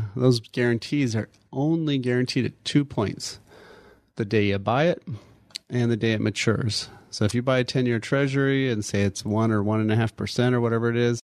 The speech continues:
if you hold it all ten years, yeah, you'll get your money back. But say in five years you need to get some money out of that and you need to sell it. Well, maybe interest rates then are three or four percent. Nobody wants your bond.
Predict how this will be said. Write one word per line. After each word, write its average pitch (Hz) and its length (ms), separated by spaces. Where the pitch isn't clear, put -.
if 135 340
you 139 120
hold 156 240
it 143 100
all 127 160
ten 120 240
years, 151 320
yeah, 127 180
you'll 117 260
get 127 200
your 123 60
money 123 180
back. 110 300
But - 180
say 156 220
in 156 80
five 135 320
years 135 260
you 113 60
need 117 160
to 110 80
get 110 180
some 110 140
money 135 240
out 101 140
of 98 80
that 95 280
and 110 120
you 110 60
need 110 120
to 101 60
sell 156 280
it. - 140
Well, 123 120
maybe 143 260
interest 143 240
rates 117 220
then 143 160
are 117 80
three 123 280
or 113 60
four 143 240
percent. 104 460
Nobody 123 360
wants 101 280
your 101 100
bond. 98 420